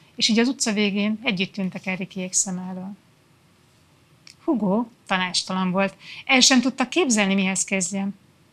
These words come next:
Egy kicsi, aranyos kutyus talán még elnézze-, elnézze neki Gizike, de Dino hatalmas volt és ijesztő. Azt remélte, valami jó, valami, ha valamit jó mélyen behajít az orgonabokorba, azzal el tudja terelni a kutya figyelmét, de hiába pazaroltál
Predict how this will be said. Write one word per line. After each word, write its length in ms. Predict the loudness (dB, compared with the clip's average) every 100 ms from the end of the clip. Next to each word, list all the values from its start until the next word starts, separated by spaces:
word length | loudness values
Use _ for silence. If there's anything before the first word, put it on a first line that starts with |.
| -14 -10
Egy 160 | -2
kicsi, 460 | 0 2 2 0 -4
aranyos 420 | 0 4 6 4 2
kutyus 360 | -4 -2 -2
talán 220 | 2 4
még 140 | 6 6
elnézze-, 440 | 6 4 -2 -2 2
elnézze 360 | 4 4 2
neki 200 | -2 -4
Gizike, 540 | -2 -2 0 0 -2 -2 _ -2
de 100 | 2
Dino 300 | 6 6 4
hatalmas 680 | 0 0 4 4 6 2 2
volt 240 | 2 0 0
és 160 | -2
ijesztő. 680 | 2 0 2 0 0 -6 -6 -12 _ _ _
Azt 220 | 2 4
remélte, 340 | 6 6 6 4
valami 260 | 6 6
jó, 380 | 6 6 4 2
valami, 400 | 2 2 2 0 _ -4
ha 160 | 2
valamit 420 | 6 6 4 2
jó 160 | 2 4
mélyen 340 | 6 4 4
behajít 360 | 2 2 0 0
az 120 | 0
orgonabokorba, 840 | 0 2 0 0 -2 -4 0 0 -2 -8 -10
azzal 260 | -2 4 6
el 160 | 6 6
tudja 240 | 0 0
terelni 360 | 2 2 2 2
a 60 |
kutya 260 | -2 -4 -4
figyelmét, 540 | -2 0 0 0 0
de 80 | -2
hiába 400 | 0 4 4 2
pazaroltál 760 | 0 0 2 0 0 0 0